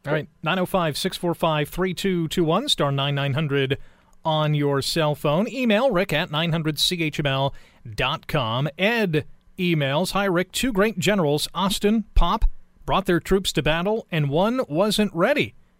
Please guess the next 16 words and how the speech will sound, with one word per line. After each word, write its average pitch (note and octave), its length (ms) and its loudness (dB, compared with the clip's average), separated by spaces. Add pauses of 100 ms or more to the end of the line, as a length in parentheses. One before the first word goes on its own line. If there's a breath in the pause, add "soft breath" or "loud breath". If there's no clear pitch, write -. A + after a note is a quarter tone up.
(500)
while C3 140 0
the D3 120 4
other, F3+ 220 0
Pop, G3+ 400 0 (240)
had C#3 160 -4
Austin's D#3+ 480 -2
number. D3 260 -2
This E3 240 -2
is D3+ 160 0
a C3+ 120 0
great D#3+ 360 -4
lesson F#3 460 0
for - 100 -8
the C#3+ 80 0
Cats C#3 340 -4
because D3+ 380 -2